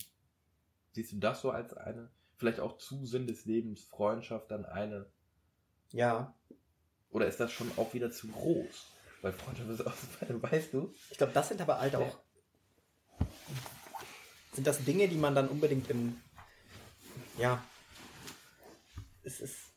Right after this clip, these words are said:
Speaker 2: das ist schwierig. Kann man das so sagen? Ich find, man kann's, glaub ich, besser beurteilen, nach, nachdem man so eine Folge aufgenommen hat.
Speaker 1: Okay,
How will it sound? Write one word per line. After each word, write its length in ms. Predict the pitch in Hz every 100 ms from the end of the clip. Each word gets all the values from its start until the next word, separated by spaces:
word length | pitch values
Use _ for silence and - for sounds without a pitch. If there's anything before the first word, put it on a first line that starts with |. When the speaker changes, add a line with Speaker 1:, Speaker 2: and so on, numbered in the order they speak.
| - - _ _ - - - -
Speaker 2:
das 120 | 131
ist 100 | 135
schwierig. 580 | - 196 254 117 104 - - - - _ _ _ _ _ _ _ _ _ _ _ -
Kann 140 | 156
man 100 | 165
das 120 | 139
so 80 | 143
sagen? 300 | 131 202 254
Ich 120 | 123
find, 180 | 135 127
man 100 | 135
kann's, 260 | 135 165 -
glaub 140 | 143
ich, 200 | 135 135
besser 280 | 127 151 156
beurteilen, 460 | 135 123 151 151 131
nach, 160 | 120 - _
nachdem 460 | 127 135 135 185 147
man 240 | 110 127 - - _ - _ _ _ _ _ _ _ _ -
so 120 | 127 139
eine 100 | 131
Folge 320 | 143 135 85
aufgenommen 580 | - - 110 104 107 123
hat. 80 | 110
Speaker 1:
Okay, 420 | - 113 90